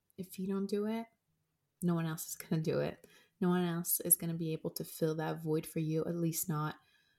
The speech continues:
in a, you know, less than temporary fashion. Yeah. Number seven, people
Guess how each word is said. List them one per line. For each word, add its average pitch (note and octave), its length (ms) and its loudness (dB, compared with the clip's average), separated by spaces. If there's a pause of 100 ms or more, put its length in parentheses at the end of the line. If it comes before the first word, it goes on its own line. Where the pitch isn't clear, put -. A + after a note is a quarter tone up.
(380)
in E3+ 180 4
a, D3+ 260 0 (420)
you E3 200 -4
know, - 300 -4 (720)
less E3 680 4 (640)
than E3+ 260 4
temporary D#3+ 600 2
fashion. G#3+ 840 -2 (1700)
Yeah. A3 220 0 (640)
Number A#3+ 300 4
seven, D3+ 440 2 (920)
people C4 560 -2